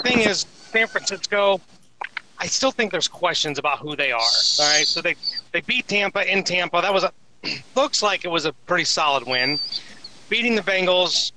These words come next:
you don't get credit for that. Um, and they were in a dogfight with the Steelers. So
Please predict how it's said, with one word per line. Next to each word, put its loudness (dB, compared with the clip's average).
you -4
don't 0
get 0
credit 0
for -4
that. 0
Um, 2
and 2
they -2
were 4
in 4
a -2
dogfight 2
with -2
the -2
Steelers. 0
So 2